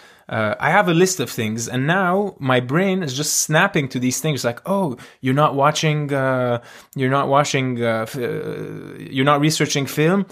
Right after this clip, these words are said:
Oh, okay. Next thing you need to do is you need to re-, uh, read, um, you know, uh, active imagination about Jung, shamanism, things." Uh, I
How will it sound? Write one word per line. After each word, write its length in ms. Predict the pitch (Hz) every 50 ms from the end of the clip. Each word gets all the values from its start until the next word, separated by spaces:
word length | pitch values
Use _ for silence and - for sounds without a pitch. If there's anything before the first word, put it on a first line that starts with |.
| - - _ _ _
Oh, 120 | - 156 156
okay. 280 | 143 147 - 135 110 - -
Next 260 | 123 160 180 - -
thing 140 | 185 165 151
you 60 | 147
need 120 | 151 147 - 131
to 20 | 123 143
do 80 | 180
is 200 | 175 131 120 -
you 40 | 131 123 143
need 80 | 151 151
to 80 | 143 127
re-, 260 | 120 127 - 123 120
uh, 40 | 120
read, 400 | 117 123 139 151 156 165 156 - - - - - _ _ _ _ _ _ _ - -
um, 800 | 139 127 120 117 113 110 110 104 101 87 - - 101 98 98 - - - 92 98 - - 92
you 220 | 101 101 110 139 135
know, 280 | 127 113 113 123 -
uh, 240 | 90 131 92 98 - -
active 300 | 160 175 160 - 160 156
imagination 680 | 147 147 143 143 127 139 143 139 143 139 - 139 123
about 240 | 120 113 120 117 101
Jung, 320 | 120 120 117 110 104 98 113
shamanism, 680 | - - 160 147 147 131 117 113 107 101 98 92 98 117
things." 440 | - 156 151 139 120 104 107 - 117
Uh, 360 | 120 117 101 117 120 101 120 117
I 100 | 127 127